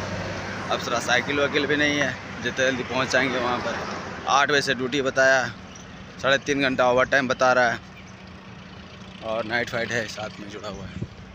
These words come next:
अब limited company है तो वो सब मंगा रहा है, mobile का अलाउ नहीं है, मोबाइल नहीं ला सकते। आज ले आए तो ले आए, कल से मत लाना। और पता है,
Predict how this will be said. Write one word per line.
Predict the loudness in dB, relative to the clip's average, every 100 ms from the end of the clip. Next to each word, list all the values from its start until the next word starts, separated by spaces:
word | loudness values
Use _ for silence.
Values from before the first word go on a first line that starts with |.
| -16 -16 -16 -18 -12 -8
अब | -4
limited | -2 -2 2 2
company | 2 0 2 4
है | 4 4
तो | 0
वो | -6
सब | -4
मंगा | -4 2 4
रहा | 4
है, | 4
mobile | 2 2 4
का | 2
अलाउ | 4 2
नहीं | 0 -2
है, | -4 -6 -12 -14 -14 -14 -14 -14 -14 -14 -12 -2
मोबाइल | 2 2
नहीं | 0
ला | -2 -2
सकते। | -6 -6 -8 -6 -10 -12 -14 -12 -12 -12 -14 -14 -6
आज | -2 2
ले | 4
आए | 4 4
तो | 2
ले | 0 2
आए, | 0 -2
कल | -6
से | -6 -6
मत | -6
लाना। | -8 -8 -10 -12 -12 -12 -12 -12 -12 -12 -12 -12 -12 -12 -6
और | -6 -2
पता | 0 4 4
है, | 4